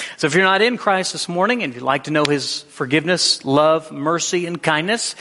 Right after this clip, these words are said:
it starts with Christ. And if you're not in Christ, we'd like to help you do that. We can study with you. If you know what you need to do and want to obey Jesus, we'd be happy to help you with that. Maybe you've in, maybe you're in Christ, but you haven't been acting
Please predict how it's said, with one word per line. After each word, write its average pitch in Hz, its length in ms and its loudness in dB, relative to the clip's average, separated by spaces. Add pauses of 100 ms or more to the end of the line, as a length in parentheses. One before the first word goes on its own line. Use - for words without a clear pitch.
(240)
it 156 120 -4
starts 175 360 2
with 170 100 -6
Christ. 113 520 -4
And 131 120 -8
if 131 120 -4
you're 147 60 0
not 156 180 4
in 190 160 0
Christ, 185 380 -2
we'd 160 100 -8
like 147 180 -4
to 139 80 -2
help 165 260 -2
you 143 120 -2
do 160 180 2
that. 240 260 0
We 151 140 -6
can 120 160 -4
study 156 340 0
with 170 240 0
you. 262 80 -2
If 254 140 -10
you 113 160 -6 (320)
know 156 220 4
what 208 240 2
you 190 60 -6
need 190 220 -4
to 180 60 -10
do 208 300 0
and 151 120 -4
want 135 180 -2
to 156 100 0
obey 151 480 0
Jesus, 180 580 -2 (320)
we'd 139 140 -4
be 135 100 4
happy 135 240 0
to 120 100 -6
help 123 280 -2
you 110 80 -6
with 104 180 -8
that. 110 220 -8 (420)
Maybe 233 220 0
you've 220 180 2
in, 202 340 0
maybe 220 280 0
you're 185 160 4
in 214 140 0
Christ, 233 600 -2 (680)
but 139 180 -4
you 143 40 -4
haven't 160 580 -2
been 147 300 -2
acting 135 560 -4